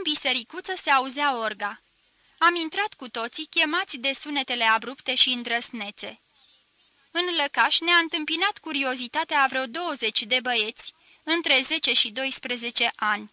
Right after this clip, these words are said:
Alcătuiau un grup călăuzit de un magistru și aveau un aer de ev mediu. Era faimosul cor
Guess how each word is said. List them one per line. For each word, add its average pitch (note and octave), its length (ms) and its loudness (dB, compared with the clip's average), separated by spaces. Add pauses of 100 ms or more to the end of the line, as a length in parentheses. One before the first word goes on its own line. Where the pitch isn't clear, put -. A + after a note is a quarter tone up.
(600)
Alcătuiau E4 680 2
un C#4+ 160 -2
grup C#4 220 -8
călăuzit C4 600 0
de A#3+ 260 2
un C#4 180 0
magistru A#3+ 600 2
și F4 280 6
aveau F4 280 0
un C4+ 120 0
aer C#4 280 6
de A#3+ 320 4
ev D4+ 240 2
mediu. G#3+ 560 -6 (1200)
Era D#4+ 300 4
faimosul C4 680 -2
cor B3 300 0